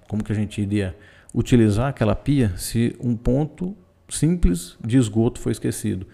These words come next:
E realmente foi esquecido. Então assim, "Ah, mas não tinha no, não tava na documentação do projeto." Não, mas, mas peraí, gente, a gente tá montando uma pia com uma torneira,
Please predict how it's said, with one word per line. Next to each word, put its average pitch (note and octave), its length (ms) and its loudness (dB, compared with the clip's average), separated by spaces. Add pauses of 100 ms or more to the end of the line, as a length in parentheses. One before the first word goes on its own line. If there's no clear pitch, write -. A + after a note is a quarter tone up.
(460)
E E3+ 240 -2
realmente C#3 400 2
foi C#3+ 140 2
esquecido. C3 480 0
Então G2 180 -2
assim, G2 360 -4 (100)
"Ah, C3 180 0
mas A#2 240 0
não B2+ 120 -2
tinha C3 260 -2
no, C3 180 -2
não B2+ 140 -2
tava C3+ 300 -2
na C3 80 0
documentação B2 640 -4
do A2+ 80 -4
projeto." G#2 440 -2
Não, C#3 120 -2
mas, F#2+ 280 -4 (380)
mas F2+ 140 -6
peraí, A2 280 2
gente, F2 280 -4
a F2+ 40 -2
gente F#2 220 -8
tá G#2 80 -2
montando G#2+ 300 0
uma C3+ 120 2
pia F#2+ 320 6 (360)
com - 120 -2
uma A2 160 4
torneira, G2+ 560 6